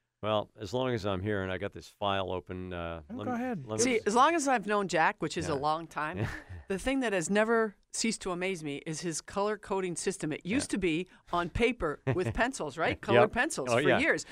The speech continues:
Speaker 3: But now he's
Speaker 1: Yeah.
Speaker 3: gone electronic.
Speaker 1: Yeah.
Speaker 3: Still the color-coded system.
Speaker 1: Yeah, so here's
Speaker 3: This man is
Speaker 1: here are the
Speaker 3: prepared.
Speaker 1: opponents that Chad Johnson has faced this year. Buffalo, the Islanders, Columbus, Carolina, Columbus, Toronto,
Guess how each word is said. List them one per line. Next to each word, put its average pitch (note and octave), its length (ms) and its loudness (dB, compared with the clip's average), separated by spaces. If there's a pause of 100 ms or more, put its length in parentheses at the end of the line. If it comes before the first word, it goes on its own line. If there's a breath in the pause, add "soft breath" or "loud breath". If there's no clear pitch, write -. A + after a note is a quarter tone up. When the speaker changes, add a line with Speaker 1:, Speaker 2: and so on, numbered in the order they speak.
(120 loud breath)
Speaker 3:
But E3 140 -4
now A3 200 4
he's A#3 140 0
Speaker 1:
Yeah. F#3+ 60 -4
Speaker 3:
gone G3+ 160 4
electronic. F3 720 0 (160)
Speaker 1:
Yeah. G3+ 100 0
Speaker 3:
Still A3 240 2
the F#3 80 -4
color-coded E3 640 -4
system. B2 260 -4
Speaker 1:
Yeah, A2+ 160 6
so B2+ 220 2
here's F#3+ 260 4
Speaker 3:
This - 160 -2
man F#3 160 2
is D#3 80 -4
Speaker 1:
here - 60 -12 (460)
are F#3 40 6
the F3 80 4
Speaker 3:
prepared. D#3 60 6
Speaker 1:
opponents C3+ 420 4
that G#2 120 -4
Chad A#2+ 280 4
Johnson A2+ 400 0
has G2 140 -4
faced A2 320 0
this F#2+ 180 -6
year. F2 140 -10
Buffalo, C3 500 0
the A#2+ 140 -2
Islanders, G#2+ 420 -2
Columbus, F#2+ 460 -6
Carolina, A#2+ 580 0 (100)
Columbus, A2 680 -2 (360)
Toronto, A2+ 600 2